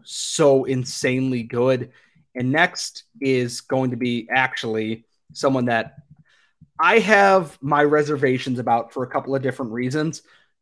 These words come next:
It's Riley Kidney. And Matt Drake's been following the Q M J H L very much in depth this year, obviously with Joshua Waugh being there and Jordan Dumais, his personal previous draft crush here.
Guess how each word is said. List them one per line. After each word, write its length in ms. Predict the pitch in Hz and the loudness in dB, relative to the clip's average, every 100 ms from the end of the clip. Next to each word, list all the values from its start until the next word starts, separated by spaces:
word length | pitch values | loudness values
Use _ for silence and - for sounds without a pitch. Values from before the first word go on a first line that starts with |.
| _ - | _ -8
It's 240 | 143 - | -8 -2
Riley 320 | 139 139 127 | 2 2 0
Kidney. 460 | 120 110 92 85 - _ _ _ _ 127 | -6 -10 -10 -18 -20 _ _ _ _ -6
And 140 | 123 | -2
Matt 240 | 143 165 | 0 0
Drake's 300 | 156 175 160 | 0 0 -2
been 200 | - 156 | -4 -4
following 420 | 139 139 135 135 131 | 0 2 2 2 -2
the 80 | |
Q 180 | 123 143 | -2 -4
M 100 | 127 | -2
J 120 | 127 | -2
H 160 | 123 - | -2 -2
L 320 | 120 113 - - _ _ _ _ - | -2 -4 -8 -20 _ _ _ _ -4
very 340 | 139 135 139 | 0 2 2
much 320 | 139 123 - | 0 -2 -2
in 140 | 127 117 | -4 -2
depth 320 | 113 110 - | -4 -4 -8
this 260 | 123 110 - | -8 -8 -4
year, 140 | 113 | -2
obviously 280 | 107 110 120 | -2 -6 -10
with 140 | 110 | -10
Joshua 360 | 104 113 113 117 | -4 -4 -2 -4
Waugh 220 | 110 107 | 0 0
being 240 | 107 127 123 | 0 -2 -2
there 180 | 120 - _ _ _ | -4 -10 _ _ _
and 240 | 117 120 113 | -4 -2 -2
Jordan 260 | 117 107 | -2 -4
Dumais, 420 | 110 113 113 117 | -4 0 0 0
his 380 | 113 110 98 - _ - | -4 -6 -6 -14 _ -4
personal 520 | 120 - 117 110 - - | -2 -2 -4 -6 -8 -6
previous 420 | - 156 139 123 | -2 0 0 -2
draft 340 | - 123 117 - | -2 -2 -4 -2
crush 320 | 143 127 - | 0 0 0
here. 220 | 135 | -2